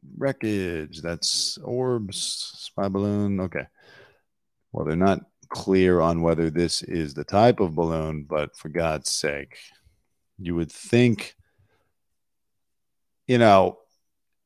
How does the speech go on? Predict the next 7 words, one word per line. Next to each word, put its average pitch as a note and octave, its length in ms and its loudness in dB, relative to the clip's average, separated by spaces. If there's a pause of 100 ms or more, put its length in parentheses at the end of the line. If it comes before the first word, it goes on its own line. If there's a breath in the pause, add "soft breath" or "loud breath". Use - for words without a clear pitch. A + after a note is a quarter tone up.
(840)
you D#3+ 260 8
would D#3+ 200 12
hope E3+ 560 10
and C#3+ 200 0
you C3+ 100 4
would C3 200 4
think - 600 -4